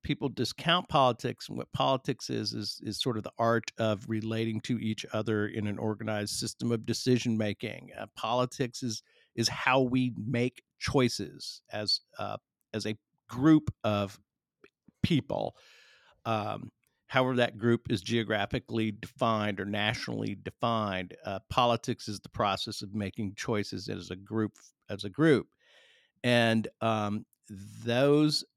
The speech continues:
choices are influenced, if to a great degree,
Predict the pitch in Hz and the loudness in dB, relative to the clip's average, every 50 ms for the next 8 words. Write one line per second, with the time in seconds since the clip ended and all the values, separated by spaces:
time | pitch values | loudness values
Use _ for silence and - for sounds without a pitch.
0 | _ _ - - - - 151 156 151 147 - 147 117 104 101 101 98 - - - | _ _ -14 -8 -4 0 2 2 2 2 2 0 0 0 0 0 -2 -4 -4 -4
1 | 104 98 - - 127 117 120 123 - 131 120 113 110 110 - - _ _ _ - | -4 -4 -2 0 0 0 0 0 0 -2 -2 0 -2 -2 -6 -10 _ _ _ -6
2 | 120 120 120 - _ _ _ - - 156 139 - 151 156 143 120 110 117 139 170 | -4 -4 -4 -6 _ _ _ -6 -2 -2 0 0 0 -2 -2 -4 -2 0 0 0
3 | - - - - - 104 95 104 98 - - - - - | 0 -2 -8 -12 -12 -12 -10 -10 -12 -12 -12 -14 -16 -20